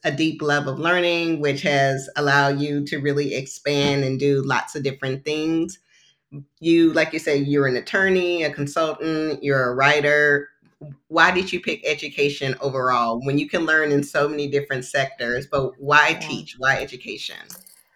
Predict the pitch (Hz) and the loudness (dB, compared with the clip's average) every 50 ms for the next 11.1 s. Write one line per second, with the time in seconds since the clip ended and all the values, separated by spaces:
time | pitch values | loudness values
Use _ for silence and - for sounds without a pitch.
0 | _ _ _ _ _ - 214 254 285 294 240 208 214 226 262 285 - - - - | _ _ _ _ _ -6 -2 0 4 6 8 8 8 6 4 2 -4 -10 -10 -6
1 | - 220 202 190 190 190 196 180 185 202 208 214 202 220 240 247 - - - - | -2 0 2 2 2 2 0 -2 -2 -2 0 2 2 2 2 0 -2 -2 -2 0
2 | 254 - 285 262 262 262 247 240 240 220 240 240 226 220 220 226 220 233 226 220 | 0 4 6 6 6 6 6 4 4 2 4 4 2 2 0 0 0 2 4 4
3 | 214 214 208 - - - - 247 277 - - - 240 277 - - 311 - - _ | 4 4 2 0 0 2 4 4 4 2 0 -6 -6 -6 -4 -6 -8 -8 -10 _
4 | - - - - 587 466 453 - - - 403 427 403 403 - 208 185 190 185 180 | -20 -20 -14 -10 -8 -8 -8 -8 -8 -8 -6 -6 -6 -6 -2 0 2 2 2 0
5 | - - - - - 214 - - - 277 339 415 415 - - 240 214 208 208 - | -2 -10 -8 0 2 2 2 2 2 -2 -2 -2 -4 -2 2 2 2 2 2 0
6 | 202 202 208 208 - - 202 214 214 220 233 220 269 269 - - - 185 175 175 | 0 -2 -2 -2 -4 -2 2 4 6 6 4 4 0 -4 -4 0 4 6 6 6
7 | 175 175 190 190 185 180 170 180 175 180 175 160 156 - 175 165 - - 170 160 | 6 4 2 0 0 0 0 -2 -2 0 0 0 0 -2 -4 -6 -6 -4 -4 0
8 | 170 170 180 190 - - 196 185 185 190 180 - - - 165 143 117 117 - - | 0 0 0 0 -2 -6 -6 -4 -6 -6 -8 -8 -6 -4 -4 -2 -2 -4 -4 -6
9 | - - 165 165 160 156 156 156 160 151 - 165 165 156 165 190 220 240 226 226 | -2 0 2 4 4 4 2 0 -2 -4 -6 -8 -4 -2 0 0 0 -2 -4 -2
10 | 208 165 165 165 165 165 165 170 - 165 151 151 - 180 190 196 208 180 175 175 | -2 0 2 2 2 2 0 0 -2 -4 -6 -6 -6 -4 -4 -2 -2 0 0 0
11 | 175 175 | -2 -4